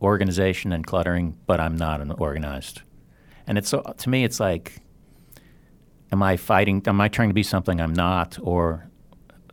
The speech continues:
uh, sort of live up to some ideal of like, well, you should, everything should be alphabetized and organized, and, or am I a pack rat?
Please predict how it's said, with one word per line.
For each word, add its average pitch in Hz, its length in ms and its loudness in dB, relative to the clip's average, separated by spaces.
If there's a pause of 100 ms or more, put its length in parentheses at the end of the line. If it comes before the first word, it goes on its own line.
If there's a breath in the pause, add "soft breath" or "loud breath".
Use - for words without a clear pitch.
(120)
uh, - 80 -8 (440)
sort - 220 -4
of 76 140 -6
live 82 180 0
up 82 160 -2
to 98 100 -6
some 80 200 -6
ideal 80 420 -4
of 78 80 -6
like, 78 200 -6
well, 85 120 -4
you 76 120 -4
should, 76 240 -6
everything 76 360 -6
should - 140 -12
be - 80 -8
alphabetized 69 840 -8
and - 260 -14
organized, 65 600 -10
and, - 100 -14 (800 soft breath)
or 107 160 6
am 95 100 4
I 76 220 -2 (140)
a - 60 -20
pack 69 300 -4
rat? - 280 -14